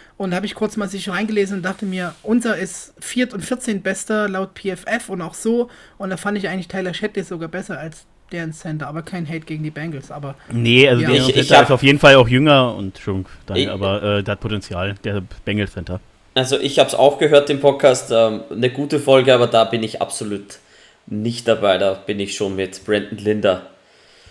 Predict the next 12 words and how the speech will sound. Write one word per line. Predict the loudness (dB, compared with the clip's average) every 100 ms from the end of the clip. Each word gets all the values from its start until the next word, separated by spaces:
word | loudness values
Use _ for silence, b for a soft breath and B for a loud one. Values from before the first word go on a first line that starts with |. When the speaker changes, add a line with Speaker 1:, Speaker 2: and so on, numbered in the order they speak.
| b b _ _ _
Speaker 3:
The | -6
sky | 0 6 8
is | 6
the | 4
limit, | 4 6 6 4
wie | 2
Vince | 2 2
sagen | 6 6 6 4
würde, | 6 8 8 8 2
in | -4 0
drei | 4 4
Worten, | 6 2 0 -8